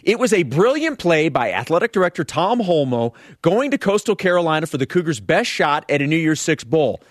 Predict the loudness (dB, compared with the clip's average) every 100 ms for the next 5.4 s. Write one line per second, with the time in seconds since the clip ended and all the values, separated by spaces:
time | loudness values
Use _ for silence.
0 | -20 -20 -4 0 2 0 0 0 0 2
1 | 2 0 2 0 0 0 -4 -8 -20 -4
2 | -2 0 -2 -2 -2 0 -2 0 0 0
3 | 2 0 -2 -2 0 0 0 0 0 -2
4 | 0 -2 0 2 0 -2 -2 -2 0 0
5 | 0 2 0 -2